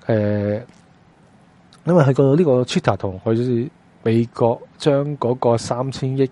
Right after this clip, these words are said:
嗰個關稅啊，十個percent嗰個係差唔多時候出嘅。即係前後腳咁啦吓。咁就究竟佢諗咩呢？咁我就喺度諗，會唔會佢會，嗱，既然三千億嗰十個percent關稅確實係對美國消費者咁有影響，對美國經濟咁有影響，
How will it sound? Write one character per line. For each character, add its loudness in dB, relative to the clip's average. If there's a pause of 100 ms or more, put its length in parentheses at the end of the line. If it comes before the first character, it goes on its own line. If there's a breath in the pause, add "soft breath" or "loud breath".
嗰 -4
個 -2
關 0
稅 -4
啊， -2
十 -4
個 -6
percent -4
嗰 -6
個 -8 (420 loud breath)
係 -2
差 2
唔 -2
多 0
時 -4
候 -10
出 -8
嘅。 -16 (540 loud breath)
即 -2
係 2
前 -2
後 -2
腳 0
咁 -4
啦 -4 (640 loud breath)
吓。 -4
咁 0
就 6 (140)
究 2
竟 4
佢 4
諗 4
咩 0
呢？ 4
咁 -2
我 2
就 0
喺 2
度 2
諗， -2
會 -2
唔 -2
會 0
佢 0
會， 4
嗱， 0
既 6
然 -4
三 4
千 -2
億 4
嗰 4
十 2
個 -4
percent 2
關 4
稅 2
確 2
實 -2
係 -2
對 -2
美 -2
國 -4
消 -2
費 0
者 -4
咁 -2
有 -4
影 -8
響， -4
對 -4
美 -6
國 -2
經 -2
濟 6
咁 -4
有 -8
影 -6
響， -6